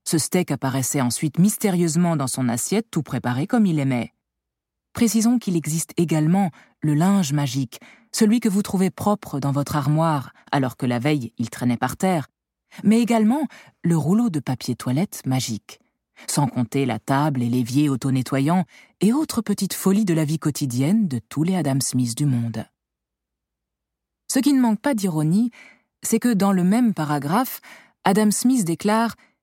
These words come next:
Il n'y a qu'un mendiant qui puisse se résoudre à dépendre de la bienveillance d'autrui. » Ah bah Adam, si tu savais.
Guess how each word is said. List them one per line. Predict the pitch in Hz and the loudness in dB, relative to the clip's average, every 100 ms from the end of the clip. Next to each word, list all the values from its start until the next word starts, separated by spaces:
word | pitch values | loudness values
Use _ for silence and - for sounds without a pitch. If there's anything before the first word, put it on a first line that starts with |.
| _ _ | _ _
Il | 214 226 | 2 4
n'y | 226 | 2
a | 214 | -2
qu'un | - 247 | 0 2
mendiant | 220 208 151 147 | 4 2 0 -2
qui | 123 131 | -2 -4
puisse | 117 160 151 | -4 -2 -2
se | - | -2
résoudre | 135 143 151 214 156 | 0 0 0 0 0
à | |
dépendre | 143 147 165 175 135 | -2 -2 0 0 0
de | 120 | -2
la | 117 | -2
bienveillance | 117 156 143 143 151 139 | 0 0 2 2 0 0
d'autrui. » | 147 139 - 120 110 - _ _ _ _ _ _ - | -2 -2 -4 -2 -4 -8 _ _ _ _ _ _ 0
Ah | 185 220 233 190 | 2 4 2 2
bah | 190 175 | 0 0
Adam, | 156 165 196 143 113 | 0 2 2 0 -6
si | - - | -10 -12
tu | - | -6
savais. | 127 131 123 131 | -4 -4 -2 -4